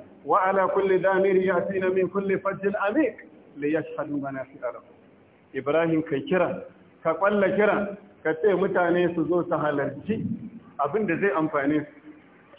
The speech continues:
Li yashhadu manafi'a lahum, abin da zai amfane su, ba abin da ni zai amfane ni ba, in ji Ubangiji. "Wa yadhkuru ismallahi fi ayyamin ma'lumat," ta ambaci Allah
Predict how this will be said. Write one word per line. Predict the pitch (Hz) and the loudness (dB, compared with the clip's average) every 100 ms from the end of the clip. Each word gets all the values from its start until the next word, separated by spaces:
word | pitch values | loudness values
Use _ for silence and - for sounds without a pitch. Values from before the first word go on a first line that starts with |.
| _ | _
Li | 143 160 156 | -2 2 4
yashhadu | 202 208 104 160 160 202 226 - - - - - | 2 0 -2 0 2 2 0 -2 -10 -16 -20 -6
manafi'a | 131 160 165 175 214 233 202 180 220 214 - 202 - - | 0 2 2 2 2 2 2 2 0 -2 2 2 0 -2
lahum, | 156 247 226 202 - - - - - - | 0 2 4 2 -2 -8 -16 -20 -14 0
abin | 180 180 233 220 | 2 2 0 0
da | 190 160 | 0 2
zai | 170 208 - | 4 4 4
amfane | 180 170 165 170 156 170 190 | 0 0 0 0 2 2 0
su, | 175 | 0
ba | 156 165 | 0 2
abin | 156 185 170 | 2 0 0
da | |
ni | 165 180 214 | 0 2 0
zai | 190 | 2
amfane | 196 170 165 160 170 | 2 2 0 2 2
ni | 156 | 0
ba, | 165 | 0
in | 143 | -2
ji | 160 | -6
Ubangiji. | 139 127 123 - - - - - - - - | -8 -10 -12 -18 -20 -20 -20 -20 -20 -20 -2
"Wa | 131 | 2
yadhkuru | 147 170 - 151 160 | 2 2 0 -2 -2
ismallahi | - 156 151 147 160 147 139 143 | -2 -2 0 2 2 2 -2 -2
fi | 156 143 | -2 -2
ayyamin | 143 147 139 139 | -2 0 0 -2
ma'lumat," | 143 139 143 139 254 202 - - - - - - | 0 -2 -2 -2 0 0 -4 -10 -14 -18 -10 -4
ta | 151 | -2
ambaci | 147 147 147 180 | 0 0 0 0
Allah | 165 143 | 0 0